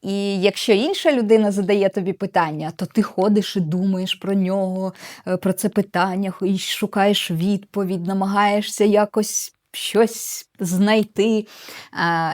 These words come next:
навіть якщо цієї людини поряд немає, навіть якщо це один раз колись хтось,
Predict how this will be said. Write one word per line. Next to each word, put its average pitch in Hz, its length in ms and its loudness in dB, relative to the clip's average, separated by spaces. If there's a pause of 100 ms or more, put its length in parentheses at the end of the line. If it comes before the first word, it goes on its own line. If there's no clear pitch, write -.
навіть 214 380 4
якщо 196 260 0
цієї 185 360 2
людини 170 380 -2
поряд 160 400 -4
немає, 339 600 2
навіть 208 440 2
якщо 185 880 2
це 185 140 0
один 185 360 0
раз 185 300 2
колись 180 500 -2
хтось, 349 720 2